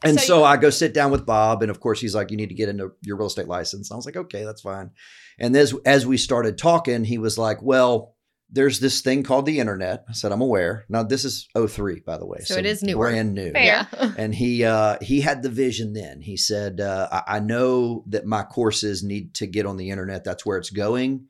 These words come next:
Speaker 1: He's like, "I just don't know how to do that."
Speaker 2: Holy smokes, he was like a visionary.
Speaker 3: What
Speaker 1: Very
Speaker 3: a
Speaker 1: much so.
Speaker 3: wise man.
Speaker 1: And so, uh, he said, uh,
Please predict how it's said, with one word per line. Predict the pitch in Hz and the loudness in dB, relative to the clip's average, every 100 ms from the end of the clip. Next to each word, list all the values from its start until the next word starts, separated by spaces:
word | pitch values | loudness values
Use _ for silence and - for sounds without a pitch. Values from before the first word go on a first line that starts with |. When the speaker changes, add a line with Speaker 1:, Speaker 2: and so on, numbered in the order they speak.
| _ _ _ - | _ _ _ -6
Speaker 1:
He's | 110 101 | -2 0
like, | 104 | 0
"I | 101 | -2
just | 92 110 101 | -4 -6 -2
don't | 113 104 | -4 -2
know | |
how | 95 98 | -4 -4
to | 87 | -6
do | 95 82 | -8 -10
that." | - - _ | -12 -16 _
Speaker 2:
Holy | 359 466 349 | -2 0 0
smokes, | - 392 - | -2 -4 -4
he | 285 403 | -4 -2
was | 311 | -2
like | 269 | -2
a | 180 | -4
visionary. | 175 254 415 240 - - | 0 0 2 0 0 0
Speaker 3:
What | 208 254 | 4 6
Speaker 1:
Very | 233 | 6
Speaker 3:
a | |
Speaker 1:
much | |
so. | 185 175 185 | 6 6 6
Speaker 3:
wise | 269 277 208 | 2 -2 -6
man. | 170 196 294 110 165 139 | -6 -4 -4 -6 -6 -4
Speaker 1:
And | 107 | -4
so, | - 117 107 104 | -2 0 2 2
uh, | 104 101 101 101 98 | 2 2 0 0 -2
he | 113 | -4
said, | 107 113 107 107 92 | 0 2 2 2 0
uh, | 104 101 | 0 0